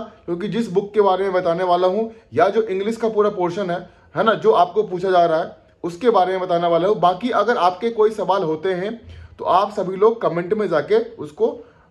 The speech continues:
आ, लिख देना। ठीक है, सबसे पहले अगर हम बात करें यहाँ पे कि पेपर टू में इंग्लिश के अंदर आपका क्या क्या पूछा जाता है सीपीओ में,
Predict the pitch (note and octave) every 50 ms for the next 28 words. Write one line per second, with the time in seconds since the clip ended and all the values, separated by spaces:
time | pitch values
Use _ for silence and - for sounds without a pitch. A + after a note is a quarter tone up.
0 | _ - B2+ C3 C#3 D3 F3+ F#3+ E3 B2 A2 G#2 F#2+ F2+ - - - - G#3+ G#3+
1 | A#3 A#3+ B3 A#3+ - - _ _ _ _ _ _ - - _ _ _ _ _ _
2 | - - A#2 F#3+ F#3+ A3 A#3+ A#3+ B3 A#3+ A#3+ A#3 A#3+ A#3+ B3 A#3 F3+ E3+ E3+ F#3+
3 | G3+ - A#3 A3+ A3 G#3 F#3+ F#3+ F#3+ G3 G#3+ A3 G#3+ A#3 - F#3+ F3+ D#3+ G3+ G#3+
4 | G#3+ G#3+ G#3+ G#3+ G#3 F#3+ - - E3 F3 F#3+ G#3 G#3+ G#3 - G#3+ F3+ F3+ F#3 G3+
5 | F3 E3 E3 - G3+ F#3+ E3 F3+ D#3+ D#3+ F#3+ F#3+ F#3+ - - _ _ - F#3+ G#3
6 | G#3+ A3+ G3 D#3 B2+ A#2+ A2 G#2 G2+ G2+ G#2 - - - - A3+ A3+ A#3 A#3 A3
7 | D#3+ B2 A2 -